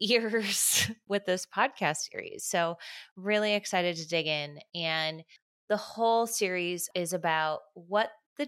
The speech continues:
difference between being a good boss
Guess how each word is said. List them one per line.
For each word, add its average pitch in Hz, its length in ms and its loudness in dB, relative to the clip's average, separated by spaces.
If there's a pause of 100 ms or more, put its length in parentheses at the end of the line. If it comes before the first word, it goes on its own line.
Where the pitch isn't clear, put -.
difference 180 720 -2
between 165 680 -4
being 196 320 0
a 156 220 -2
good 170 340 2
boss 208 640 2